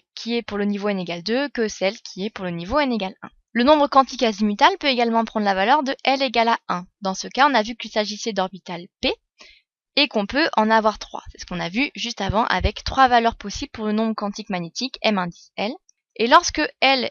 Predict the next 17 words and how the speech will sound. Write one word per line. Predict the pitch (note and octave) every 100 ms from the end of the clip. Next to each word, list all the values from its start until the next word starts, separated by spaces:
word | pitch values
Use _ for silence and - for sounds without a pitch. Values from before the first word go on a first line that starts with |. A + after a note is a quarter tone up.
| -
prend | - A#3
la | G#3+
valeur | F#3 F3+ F3 F3+
de | E3+
deux, | E3+ A#3+
eh | - _ _ _ -
bien | C4
cette | G#4+
fois-ci, | - C4+ -
on | F4+
a |
des | A3
orbitales | C#4+ B3+ - D#4+ -
qu'on | B3
appelle | A3 C4 E4
des | C#4 A3
orbitales | C4+ C4 - B3 D4+